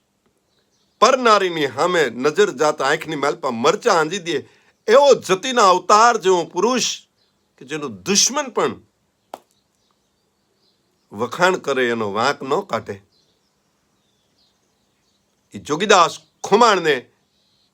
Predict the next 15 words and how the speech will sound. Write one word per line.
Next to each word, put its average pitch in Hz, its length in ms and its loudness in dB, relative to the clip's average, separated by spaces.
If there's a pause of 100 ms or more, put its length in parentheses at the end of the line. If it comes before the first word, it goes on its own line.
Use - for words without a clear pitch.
(440)
આ 127 100 0
દુહાને 131 460 -2
પાછો 113 380 -8
જીવતો 123 400 -8
કર્યો. 110 300 -8
મારો 131 480 -2 (280)
કહેવાનો 175 360 4
અર્થ 170 360 -2
ઈ 165 280 -4
છે 170 140 -6
કે 127 60 -12
દુહાની 151 460 -4
કિંમત 190 440 -8
શું 113 160 -12
છે. - 320 -20